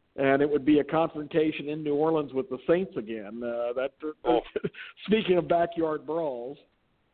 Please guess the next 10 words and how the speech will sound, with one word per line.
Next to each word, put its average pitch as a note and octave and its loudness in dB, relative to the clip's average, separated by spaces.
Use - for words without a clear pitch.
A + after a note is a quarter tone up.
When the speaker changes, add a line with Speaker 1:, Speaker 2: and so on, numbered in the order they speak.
Speaker 2:
Well, A4+ 8
it E3+ 6
almost, F#3+ 4
they D3+ 4
almost G3+ 4
drew E3 2
the D#3 -4
Saints, E3+ 0
uh, D3+ 6
last G3 2